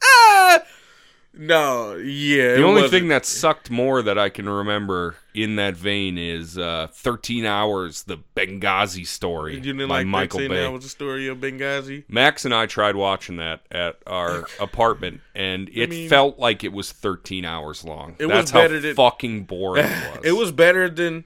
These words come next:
Speaker 2: The one thing I liked about it was Pablo Schreiber from The Wire,
Speaker 1: Mm-hmm.
Speaker 2: uh, Nico, uh,
Speaker 1: Season two?
Speaker 2: Yeah, Nico,
Speaker 1: Mm.
Speaker 2: uh,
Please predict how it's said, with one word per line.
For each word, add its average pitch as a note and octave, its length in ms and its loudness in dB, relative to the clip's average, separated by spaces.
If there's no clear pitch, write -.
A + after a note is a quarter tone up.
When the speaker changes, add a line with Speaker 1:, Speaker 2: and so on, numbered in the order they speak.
Speaker 2:
The A#2+ 80 4
one D#3 240 6
thing E3+ 240 -2
I A#2 100 4
liked A#2+ 380 2
about G2 320 2
it A2+ 180 -4
was G#2 220 -4
Pablo A2+ 580 0
Schreiber A2 800 0
from F2 580 -4
The F#2 120 -8
Wire, G2 520 2
Speaker 1:
Mm-hmm. A#2+ 360 -12
Speaker 2:
uh, E2 240 -4
Nico, G2 800 -2
uh, D#2+ 500 -8
Speaker 1:
Season B2+ 340 -10
two? C#3 220 -10
Speaker 2:
Yeah, E2+ 300 -6
Nico, F2+ 520 -6
Speaker 1:
Mm. E2 400 -6
Speaker 2:
uh, - 20 -16